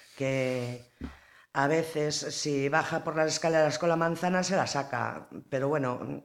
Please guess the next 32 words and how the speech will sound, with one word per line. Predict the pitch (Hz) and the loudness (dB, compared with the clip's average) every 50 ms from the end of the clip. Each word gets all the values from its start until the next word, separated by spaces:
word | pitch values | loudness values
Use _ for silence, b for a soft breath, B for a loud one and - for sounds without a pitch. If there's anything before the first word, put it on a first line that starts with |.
| - - - | -14 -14 -10
supongo | - 160 - 214 226 220 | -10 0 2 2 4 4
que | 226 | 2
estará | - - 156 156 175 | 2 4 4 6 6
despistada | 185 208 - - - 120 - - - 143 135 135 127 120 117 | 4 4 2 -2 -4 -8 -8 -2 2 2 4 4 4 2 0
la | 117 120 120 117 | -2 -2 -4 -4
chica. | - - 135 - - 117 107 110 - - - | -6 -8 -8 -6 -6 -6 -6 -6 -8 -2 4
Pero, | - 180 170 180 175 170 165 170 | 6 8 8 10 8 8 8 6
mm, | 175 170 175 175 170 165 160 160 156 151 151 151 147 147 147 - - - - 180 | 6 6 6 4 4 2 2 2 2 4 4 4 2 2 0 -4 -6 -6 -4 0
yo | 147 175 185 | 2 2 4
le | 175 170 160 156 156 | 4 4 6 6 6
llevé | 147 156 151 151 | 6 8 8 8
un | 143 139 135 135 | 6 6 4 2
kit, | - 214 220 214 - - - _ _ _ | 2 0 0 0 -4 -10 -20 _ _ _
un | - 151 143 139 | -6 -6 -4 -4
kit | - - - 160 156 139 127 | -6 -6 -6 -6 -6 -4 -2
de, | 151 143 139 135 131 131 131 131 | -2 -2 -2 -2 -4 -6 -8 -10
de, | 127 123 123 131 123 - | -10 -12 -12 -14 -16 -12
para | _ 127 117 110 104 101 - - - _ _ _ _ _ _ | _ -10 -8 -8 -8 -10 -12 -14 -18 _ _ _ _ _ _
para | - 120 120 | -4 -2 -2
hacer | 120 - - 151 131 123 | -2 0 0 -2 0 -2
glucemias, | 135 131 127 120 - 175 180 190 160 143 151 156 151 | -4 -4 -4 -2 0 2 2 2 2 0 0 -2 -2
porque | - - 139 139 - 131 | -4 -6 -8 -6 -6 -4
yo | 139 135 127 | -2 -2 0
le | 131 127 | 0 -2
dije, | 127 127 - 135 127 120 | -2 -4 -4 -4 -4 -4
"Si | - - 131 | -6 -8 -6
bien | 127 135 135 131 | -4 -2 -2 -2
es | 131 131 131 | -2 -4 -4
cierto | - 151 151 147 - 139 120 | -2 -4 -4 -2 -4 -4 -4
que | 131 | -2
ahora | 123 131 123 | -4 -4 -4
tenéis | - 131 127 135 143 147 143 - B | -4 -4 -2 -2 -2 -2 -2 -4 B